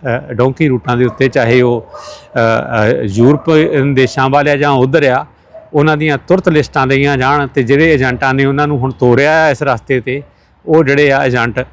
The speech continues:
ਨੱਪੇ ਜਾਣ, ਤਾਂ ਜੋ ਏਜੰਟ ਹੀ ਜਿੱਥੇ ਉਹਨਾਂ ਨੇ ਅੱਗੇ ਉਹਨਾਂ ਨੂੰ ਭੇਜਿਆ ਆ, ਉਹਨਾਂ ਨਾਲ ਸੰਪਰਕ ਕਰਕੇ ਉਹਨਾਂ ਬੱਚਿਆਂ ਨੂੰ ਕਿਸੇ ਨਾ ਕਿਸੇ ਤਰ੍ਹਾਂ ਸੁਰੱਖਿਅਤ ਵਾਪਸ ਲਿਆਂਦਾ ਜਾਵੇ। ਅਮਰੀਕਾ ਜਿਹੜਾ ਜਿਨ੍ਹਾਂ ਨੂੰ ਹੁਣ ਫੜੇਗਾ,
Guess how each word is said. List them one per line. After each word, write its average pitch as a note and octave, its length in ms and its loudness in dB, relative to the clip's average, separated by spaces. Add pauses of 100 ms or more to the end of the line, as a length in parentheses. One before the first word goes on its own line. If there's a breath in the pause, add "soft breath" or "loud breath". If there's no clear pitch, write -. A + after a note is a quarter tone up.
ਨੱਪੇ A#2+ 360 0
ਜਾਣ, C#3 260 0 (380)
ਤਾਂ D3+ 240 2
ਜੋ D3+ 360 -2
ਏਜੰਟ D3+ 380 0
ਹੀ E3 240 0
ਜਿੱਥੇ D#3 360 -2
ਉਹਨਾਂ D#3+ 240 0
ਨੇ D3+ 180 -6 (100)
ਅੱਗੇ D3 240 0
ਉਹਨਾਂ D3+ 200 0
ਨੂੰ E3 140 -4
ਭੇਜਿਆ A#2 540 0
ਆ, G#2+ 60 -10 (380 soft breath)
ਉਹਨਾਂ D#3 240 2
ਨਾਲ C3+ 220 0
ਸੰਪਰਕ A#2+ 520 -4
ਕਰਕੇ A#2 400 -2
ਉਹਨਾਂ C#3 240 -2
ਬੱਚਿਆਂ A2+ 320 -4
ਨੂੰ A#2+ 100 -6
ਕਿਸੇ D3+ 220 -2
ਨਾ D3+ 100 0
ਕਿਸੇ B2 280 -6
ਤਰ੍ਹਾਂ A#2+ 220 -2
ਸੁਰੱਖਿਅਤ A#2 420 -4
ਵਾਪਸ A#2 400 0
ਲਿਆਂਦਾ C#3+ 340 -2
ਜਾਵੇ। D3 340 -2 (1000 soft breath)
ਅਮਰੀਕਾ E3 480 2
ਜਿਹੜਾ E3+ 460 2 (200)
ਜਿਨ੍ਹਾਂ D#3 320 0
ਨੂੰ D3+ 160 -6
ਹੁਣ C3+ 160 -4
ਫੜੇਗਾ, C#3+ 640 0